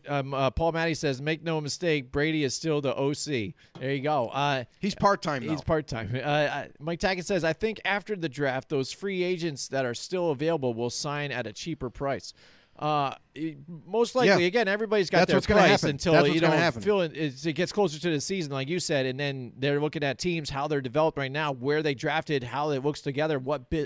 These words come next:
Speaker 2: What
Speaker 1: best
Speaker 2: holes
Speaker 1: fits
Speaker 2: they still
Speaker 1: them.
Speaker 2: have.
Speaker 1: And the fact that they're still out there and they're not getting signed, I'm sure they still wanna be out there playing. So, uh, them and their agents will work whatever deal they can to get them out there if they can.
Speaker 2: Absolutely.
Speaker 1: Or else they're gonna be retiring, much like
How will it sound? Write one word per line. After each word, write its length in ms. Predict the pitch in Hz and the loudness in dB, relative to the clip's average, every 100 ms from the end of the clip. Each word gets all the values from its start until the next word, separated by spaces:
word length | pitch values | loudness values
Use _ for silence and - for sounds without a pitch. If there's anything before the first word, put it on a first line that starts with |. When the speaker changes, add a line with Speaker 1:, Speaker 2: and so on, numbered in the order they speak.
| - | -2
Speaker 2:
What 140 | 135 170 | 6 6
Speaker 1:
best 80 | 127 | 10
Speaker 2:
holes 240 | 190 208 | 8 8
Speaker 1:
fits 120 | 165 | 8
Speaker 2:
they 120 | 233 240 | 6 6
still 160 | 156 | 6
Speaker 1:
them. 80 | 127 110 | 2 -4
Speaker 2:
have. 220 | 95 - | -8 -8
Speaker 1:
And 460 | 165 180 170 160 143 | 0 2 2 2 -2
the 180 | 131 147 | -4 -2
fact 280 | 180 175 | 2 2
that 120 | 170 - | 0 0
they're 140 | 147 | -2
still 260 | - 196 165 | 2 4 6
out 160 | 180 | 6
there 140 | 160 139 | 4 0
and 100 | 131 | 0
they're 100 | 131 | 0
not 160 | 160 | 0
getting 220 | 170 143 | 2 0
signed, 400 | 113 202 196 143 131 | 0 0 2 0 -4
I'm 100 | 135 | -8
sure 180 | 196 170 | -2 0
they 140 | 139 | 0
still 220 | - 196 | 0 2
wanna 200 | 151 143 | 2 2
be 240 | 123 127 131 | -2 0 0
out 140 | 139 | 0
there 120 | 135 | -2
playing. 360 | 107 202 185 127 | 0 2 2 2
So, 260 | - 117 - - - - | -2 -2 -4 -12 -20 -2
uh, 280 | 147 151 123 | 4 8 6
them 300 | 117 165 170 | 6 4 4
and 100 | 151 | 2
their 120 | 147 165 | 0 2
agents 400 | 175 147 135 147 | 2 2 -2 -2
will 140 | 131 | 0
work 220 | 135 143 - - | 2 0 -4 -2
whatever 300 | 143 151 135 | 2 2 2
deal 220 | 151 135 | 2 2
they 100 | 120 | 0
can 220 | 160 139 | -2 -4
to 60 | 120 | -4
get 140 | 127 | -4
them 160 | 120 117 | -4 -4
out 140 | 135 | -4
there 140 | 120 | -4
if 60 | 110 | -2
they 100 | 117 | -4
can. 260 | - 143 113 - | 0 0 -2 -8
Speaker 2:
Absolutely. 440 | 123 131 - 135 | -6 -6 -4 4
Speaker 1:
Or 40 | 156 | 6
else 320 | 156 135 - - | 6 2 -12 -6
they're 140 | 131 | -2
gonna 100 | 143 143 | 2 2
be 100 | 143 | 2
retiring, 460 | 131 147 147 127 | 2 2 2 0
much 280 | 127 147 - | -2 -2 2
like 180 | 156 | 2